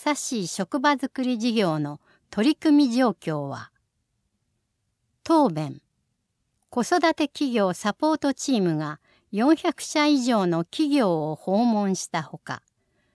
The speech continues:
働きかけにより三十二社が職場づくり行動宣言を行った。社会全体で子どもを見守り、誰もが子育てに夢を持てる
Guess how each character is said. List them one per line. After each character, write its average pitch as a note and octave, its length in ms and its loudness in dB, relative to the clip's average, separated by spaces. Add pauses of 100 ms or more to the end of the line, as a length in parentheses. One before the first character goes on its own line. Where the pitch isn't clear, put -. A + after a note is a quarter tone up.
(140)
働 D#4+ 440 2
き - 120 -10
か - 160 -4
け C4 160 0
に B3 160 2
よ A#3 100 0
り A3 220 -4 (160)
三 D#4+ 420 6
十 G3+ 240 0
二 A#3+ 160 2
社 F3 220 -2
が D#3+ 240 -4 (260)
職 - 380 -4
場 E4 140 6
づ D4 140 0
く - 140 -6
り G3 160 0
行 C#4+ 320 0
動 D4+ 220 2
宣 C#4 340 2
言 D#3+ 300 0
を D3+ 160 -8
行 F3 220 -2
っ D#3 200 0 (160)
た。 - 220 -18 (760)
社 - 260 -2
会 B3+ 280 2
全 G3+ 260 0
体 G3+ 320 0
で F#3 220 -4 (260)
子 G#3 120 2
ど C#4+ 160 6
も C4 240 4
を A#3 40 0
見 F3+ 180 0
守 F#3 360 2
り、 D#3+ 180 -8 (460)
誰 D#4 320 4
も A3 160 4
が E3+ 240 -2 (100)
子 A#3 120 0
育 C#4+ 340 0
て F#3+ 140 0
に F3 200 2
夢 C4+ 320 6
を G#3+ 120 4
持 F#3+ 140 0
て F#3+ 180 -2
る D#3+ 180 -8